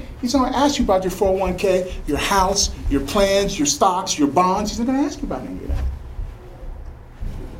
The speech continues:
I created you for a purpose. I want you to fulfill that purpose. And I don't know what that purpose is, but I know,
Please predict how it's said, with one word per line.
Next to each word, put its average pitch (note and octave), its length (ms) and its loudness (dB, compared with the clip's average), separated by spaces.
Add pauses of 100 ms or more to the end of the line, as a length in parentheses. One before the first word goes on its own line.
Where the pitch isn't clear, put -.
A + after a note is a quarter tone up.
I - 80 -6
created G#3 540 2
you F3 220 -4
for C#3+ 260 -4
a - 20 -8
purpose. - 640 -8 (880)
I C3+ 100 -4
want F3+ 300 0
you F#3+ 60 -6
to E3+ 140 -4
fulfill A#3+ 680 2
that D#3+ 280 0
purpose. - 540 -14 (2500)
And G3 100 -4
I C4 40 2
don't D#4+ 120 6
know C#4+ 80 10
what B3 140 2
that A3+ 180 4
purpose A3 360 4
is, - 240 4 (180)
but - 100 -2
I A#2+ 140 2
know, D#3+ 560 2